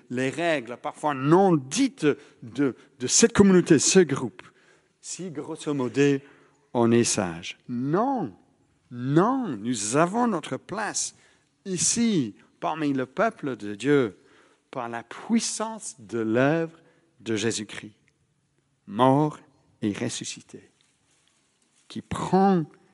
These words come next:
ce qui a l'air d'être peu puissant, peu impressionnant, pour confondre le monde,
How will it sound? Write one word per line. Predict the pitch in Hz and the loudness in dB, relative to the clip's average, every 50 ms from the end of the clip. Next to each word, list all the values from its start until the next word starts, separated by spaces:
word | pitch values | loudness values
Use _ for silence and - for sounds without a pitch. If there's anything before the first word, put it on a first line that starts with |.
| _ _ _ | _ _ _
ce | - - - | -12 -12 -4
qui | - 139 | -2 2
a | 127 127 | 2 4
l'air | 127 127 135 143 151 165 175 185 180 170 160 143 123 104 - - - - _ _ _ _ | 4 6 6 8 8 8 6 6 6 6 6 4 2 0 -4 -10 -18 -20 _ _ _ _
d'être | - - 127 135 127 - - 120 | -8 -6 -6 -6 -6 -8 -10 -10
peu | 110 - _ - - - 220 233 220 | -12 -12 _ -20 -6 -2 0 0 0
puissant, | 226 - - - 120 - - - - - 90 - - _ | -2 -6 -8 -8 -6 -6 -6 -6 -6 -8 -10 -10 -14 _
peu | - - 247 247 240 - - | -4 0 0 2 2 0 2
impressionnant, | 165 175 170 151 - - - 208 180 - - - 131 113 101 98 90 87 - - - - - - - _ _ | 4 4 4 4 2 0 0 0 0 0 -4 -6 -6 -8 -8 -10 -12 -14 -18 -20 -20 -20 -20 -20 -20 _ _
pour | - - 208 190 - | 0 0 0 0 0
confondre | - - - 185 170 151 - - - - 156 180 226 254 254 233 196 160 135 - - 127 | -4 -4 -4 -2 -2 -4 -6 -12 -10 -4 0 4 6 6 6 6 6 4 2 2 0 -2
le | 113 113 110 | -2 -2 -2
monde, | 104 98 95 85 80 78 - | -2 -2 -4 -4 -6 -10 -16